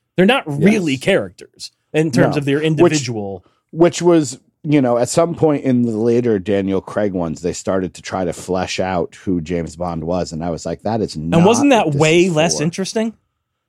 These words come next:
Speaker 2: Yeah. I don't need to know about his childhood home. I don't need to know
Speaker 1: You
Speaker 2: about,
Speaker 1: made
Speaker 2: like,
Speaker 1: thirty
Speaker 2: nope.
Speaker 1: fucking movies in this franchise, treating him as an archetype. And suddenly
Speaker 2: Well,
Speaker 1: you
Speaker 2: and
Speaker 1: decide that that's not what people want?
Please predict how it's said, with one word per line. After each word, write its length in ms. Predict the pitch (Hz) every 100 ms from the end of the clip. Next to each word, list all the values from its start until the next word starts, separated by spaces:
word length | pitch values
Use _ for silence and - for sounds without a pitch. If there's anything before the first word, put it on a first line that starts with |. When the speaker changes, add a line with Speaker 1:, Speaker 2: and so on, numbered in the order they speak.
| _
Speaker 2:
Yeah. 260 | 110 107 69 _ _ -
I 140 | 131
don't 200 | 151 156
need 160 | 160 143
to 80 | 151
know 200 | 156 151
about 240 | 127 113
his 160 | 107 -
childhood 640 | - 117 117 110 120 104
home. 340 | 123 104 78
I 80 | 90
don't 180 | 110 110
need 220 | 127 120
to 80 | 123
know 320 | 123 131 113
Speaker 1:
You 80 | 202
Speaker 2:
about, 60 |
Speaker 1:
made 160 | 214 220
Speaker 2:
like, 80 | 170
Speaker 1:
thirty 400 | - 226 247 269
Speaker 2:
nope. 80 | 233
Speaker 1:
fucking 340 | 262 247 240 208
movies 340 | 226 226 175
in 80 | 185
this 140 | 175 -
franchise, 840 | 190 196 208 - 139 123 113 110 _ _
treating 360 | - 196 214
him 120 | 190 180
as 160 | 170
an 80 | 160 -
archetype. 600 | 185 165 135 120 104 - _ _ -
And 120 | 175
suddenly 340 | - 214 233
Speaker 2:
Well, 60 | 233
Speaker 1:
you 60 |
Speaker 2:
and 60 | 233
Speaker 1:
decide 380 | 214 220 220 196
that 80 | 180
that's 340 | 185 196 -
not 140 | 196 202
what 120 | 190
people 300 | 277 - 175
want? 300 | 160 233